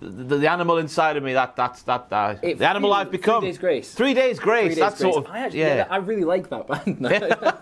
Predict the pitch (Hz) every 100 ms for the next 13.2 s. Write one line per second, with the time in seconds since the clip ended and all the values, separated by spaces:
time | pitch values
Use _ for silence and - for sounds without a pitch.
0 | 349 196 - 208 - 123 120 - 127 131
1 | - - - 151 180 175 - - - _
2 | - 214 285 269 156 247 - 151 - -
3 | 196 190 175 160 160 156 151 139 131 139
4 | 127 127 98 113 113 127 131 107 98 82
5 | 139 135 131 120 117 123 110 117 165 -
6 | - - - - - 139 147 156 160 -
7 | - - - - - - - 185 240 -
8 | - 220 233 - 104 - - - - 156
9 | 156 135 156 196 185 - 160 160 170 175
10 | 170 127 127 123 - 120 120 120 139 117
11 | 139 135 - - 131 123 127 117 113 -
12 | 131 143 139 - 139 135 135 120 107 107
13 | 110